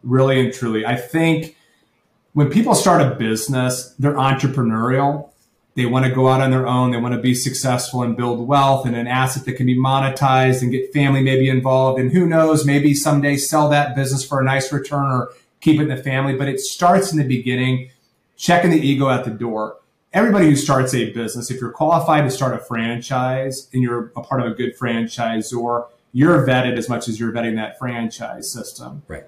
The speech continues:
Speaker 1: Right? And you're not gonna be in this situation if we don't feel like you can be successful, if you're not well capitalized. So inherently, most people coming into it have been successful,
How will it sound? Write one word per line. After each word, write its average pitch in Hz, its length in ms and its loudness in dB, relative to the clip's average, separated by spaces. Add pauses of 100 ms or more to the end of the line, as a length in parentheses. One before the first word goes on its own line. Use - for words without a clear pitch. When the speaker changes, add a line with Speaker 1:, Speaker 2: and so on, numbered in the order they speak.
(140)
Speaker 1:
Right? 123 440 2
And 123 240 2 (180)
you're 165 140 6
not 175 160 4
gonna 127 180 2
be 135 160 2
in 131 120 2
this 117 140 -6
situation 117 880 -6 (260)
if 131 140 -6
we 151 60 4
don't 139 140 2
feel 127 100 -2
like 120 140 -4
you 117 80 -6
can 117 120 -6
be 117 120 -4
successful, 120 640 -12
if 117 60 -16
you're 135 100 -4
not 123 160 -2
well 117 140 -4
capitalized. 120 640 -6
So 143 140 -4
inherently, 151 440 0
most 165 240 0
people 143 200 -2
coming 127 260 0
into 135 380 -4
it 180 200 -4 (260)
have 131 260 -4
been 135 180 2
successful, - 960 -6